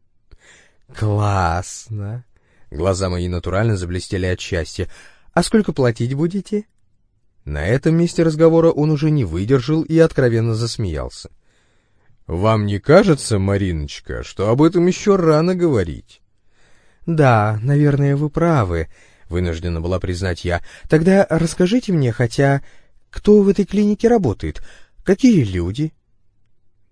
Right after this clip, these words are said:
«Зачем вам это?» прищурился Шубин.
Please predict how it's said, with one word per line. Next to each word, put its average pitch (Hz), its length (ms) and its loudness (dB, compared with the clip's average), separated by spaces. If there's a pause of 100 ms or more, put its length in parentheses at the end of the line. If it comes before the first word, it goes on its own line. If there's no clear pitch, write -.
(320)
«Зачем 127 680 -4
вам 73 180 -6
это?» - 280 -16 (560)
прищурился 90 800 -6
Шубин. 71 460 -10